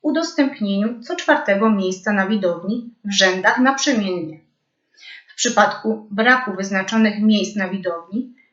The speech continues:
lub gdy działalność prowadzona jest na otwartym powietrzu, wydarzenia mogą się odbywać przy zachowaniu półtorej metra odległości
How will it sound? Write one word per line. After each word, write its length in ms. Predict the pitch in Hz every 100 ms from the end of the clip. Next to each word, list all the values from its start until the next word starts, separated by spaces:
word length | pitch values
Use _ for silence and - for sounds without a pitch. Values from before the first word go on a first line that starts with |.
| _ _
lub 280 | 220 208 196
gdy 180 | 208 208
działalność 640 | 208 208 240 220 208 -
prowadzona 540 | 214 202 196 233 214
jest 260 | 190 214 220
na 140 | 214
otwartym 420 | - - 240 -
powietrzu, 560 | 214 214 190 175 - 220 226 - _ _ _ -
wydarzenia 540 | 220 214 202 285 302
mogą 300 | 269 226 240
się 260 | 247 226 220
odbywać 560 | 202 196 196 190 226 -
przy 180 | - 262
zachowaniu 640 | 220 220 233 214 202 202 220 - _
półtorej 480 | 240 226 277 294 220
metra 360 | 202 - 226
odległości 920 | 220 214 185 180 175 - - 240 -